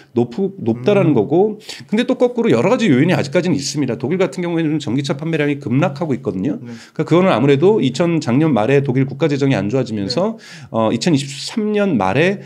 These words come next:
Speaker 1: 어, 보조금을 없애버린
Speaker 2: 네,
Speaker 1: 거죠.
Speaker 2: 없앴더라고요.
Speaker 1: 예, 보조금을 없애면서 전기차 판매량이 이제 줄어들고 있는
Speaker 2: 네.
Speaker 1: 거고, 프랑스 같은 경우는 이제 보조금들을 늘리면서
Speaker 2: 네.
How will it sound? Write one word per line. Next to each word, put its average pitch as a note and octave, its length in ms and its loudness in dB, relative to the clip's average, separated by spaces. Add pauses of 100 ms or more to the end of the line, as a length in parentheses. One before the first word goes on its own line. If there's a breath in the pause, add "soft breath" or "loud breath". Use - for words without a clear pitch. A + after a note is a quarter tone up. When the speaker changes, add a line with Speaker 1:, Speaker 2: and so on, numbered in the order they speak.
(200 loud breath)
Speaker 1:
어, G2+ 200 -2
보조금을 G3+ 400 2
없애버린 A#2+ 420 -2
Speaker 2:
네, C3+ 40 -8
Speaker 1:
거죠. C3 160 -8
Speaker 2:
없앴더라고요. - 520 -12
Speaker 1:
예, A#2+ 120 2
보조금을 G#3 400 4
없애면서 D#3 600 2
전기차 C#3 340 0
판매량이 C#3 420 2
이제 G#2+ 120 -2
줄어들고 D3 440 2
있는 F#2 180 -2
Speaker 2:
네. F#2 60 -2
Speaker 1:
거고, F3+ 340 -2 (240 loud breath)
프랑스 B3+ 320 -2
같은 G#3 220 -2
경우는 F3 200 0
이제 D#3 80 2
보조금들을 D3 600 2
늘리면서 E3 640 4
Speaker 2:
네. A#3 100 -6